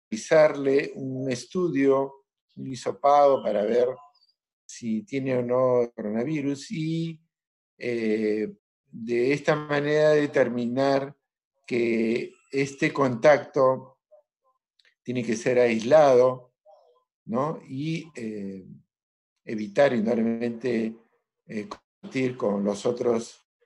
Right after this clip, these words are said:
eh, eh, realizarle indudablemente la prueba confirmatoria, ¿no? El, el P C R,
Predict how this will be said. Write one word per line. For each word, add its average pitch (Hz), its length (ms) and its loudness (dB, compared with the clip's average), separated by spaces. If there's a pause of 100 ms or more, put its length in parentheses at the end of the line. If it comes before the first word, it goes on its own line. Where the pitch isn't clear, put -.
(380)
eh, 98 680 -8 (1500)
eh, 107 300 -6
realizarle 117 680 0 (340)
indudablemente 110 680 -2
la 104 140 -4
prueba 110 520 -2 (440)
confirmatoria, 113 960 0
¿no? 120 180 -4
El, 92 320 -8 (180)
el - 140 -18
P 107 140 -4
C 110 340 -4
R, 113 500 -2